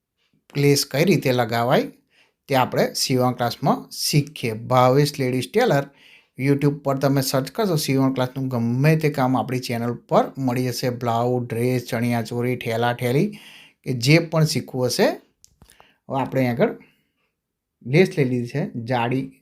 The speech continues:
ને આપ એકદમ પાતળી છે. આપણે આ પાતળી લીધી છે ને આ બોર્ડર પટ્ટી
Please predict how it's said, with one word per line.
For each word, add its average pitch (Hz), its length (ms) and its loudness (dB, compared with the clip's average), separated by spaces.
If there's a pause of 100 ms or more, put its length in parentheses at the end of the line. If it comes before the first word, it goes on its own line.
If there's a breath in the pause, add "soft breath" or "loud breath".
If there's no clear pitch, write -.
(160)
ને 127 60 -2
આપ 117 200 -6
એકદમ 120 420 -4
પાતળી 127 440 -2
છે. 151 180 0 (800 soft breath)
આપણે 131 200 -4
આ 165 60 -2
પાતળી 147 420 0
લીધી 117 280 -2
છે 151 220 0
ને 139 160 -6
આ 131 60 -2
બોર્ડર 123 400 0
પટ્ટી - 500 -6